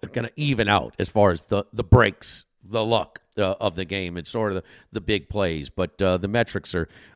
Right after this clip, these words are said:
all toward the Jaguars here, uh, at, uh, home. And so wait for these Giants to have a little bit of a, a hangover effect,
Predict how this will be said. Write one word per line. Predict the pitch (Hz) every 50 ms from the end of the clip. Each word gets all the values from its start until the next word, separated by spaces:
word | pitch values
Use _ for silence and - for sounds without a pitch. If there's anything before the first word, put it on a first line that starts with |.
| _ _
all | 117 123 120 117 110 104 95
toward | - - 110 95 90 92 87 76
the | 80
Jaguars | - - 90 85 90 78 - 80 73 71 - -
here, | - 90 80 76 - _ _ _
uh, | 92 92 87 - _
at, | - 92 87 - _ -
uh, | 87 82 -
home. | - - - 90 85 78 69 62 69
And | 71 -
so | - - 110 - - - - - - _
wait | - 151 196
for | - -
these | 185 143 113 98
Giants | - - 127 113 107 101 -
to | - 107
have | 107 92
a | 98
little | 95 95 90
bit | 80 101 92
of | 90 76 80
a, | 87 85 90 - -
a | - 98
hangover | 113 120 110 87 87 76 71 82 76
effect, | - - 101 76 - - -